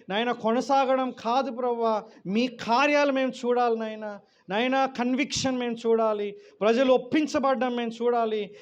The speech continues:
మీ రాజ్యం దగ్గరికి పరిగెత్తుకొని రావడం మేము చూడాలి ప్రభువా. నాయన, ప్రజల్లో విడుదల మేము చూడాలి ప్రభువా. ప్రజల్లో స్వస్థతను మేము చూడాలి నాయన. ప్రజలు, నాయన, మిమ్మల్ని ఆరాధించడం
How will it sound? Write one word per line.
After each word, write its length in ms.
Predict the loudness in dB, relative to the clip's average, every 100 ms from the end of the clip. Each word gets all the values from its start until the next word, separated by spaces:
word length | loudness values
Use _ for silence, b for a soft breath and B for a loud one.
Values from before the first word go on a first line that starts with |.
| B
మీ 160 | 2 4
రాజ్యం 520 | 6 4 2 0 2
దగ్గరికి 300 | 2 0 -2
పరిగెత్తుకొని 640 | 0 2 2 0 0 0 2
రావడం 380 | 2 2 -2
మేము 140 | -6 -8
చూడాలి 440 | -6 -2 0 0
ప్రభువా. 500 | -2 -2 0 0 -2 -6 B -2
నాయన, 260 | 0 0
ప్రజల్లో 540 | 0 0 2 2 2 2
విడుదల 460 | 2 2 4 2
మేము 240 | 2 -2 -4 -4
చూడాలి 280 | -2 -2 -2
ప్రభువా. 360 | -4 -4 -4 -6 -10 B 0
ప్రజల్లో 400 | 4 4 4 2
స్వస్థతను 640 | 0 -2 0 -2 -2 -2
మేము 200 | -2 -2 -2
చూడాలి 340 | -2 0 0 -2
నాయన. 400 | -4 -6 -10 -12 B B
ప్రజలు, 320 | 2 4 4 4
నాయన, 300 | 0 0 0
మిమ్మల్ని 360 | 0 0 2
ఆరాధించడం 920 | 4 4 6 4 2 0 0 0 -2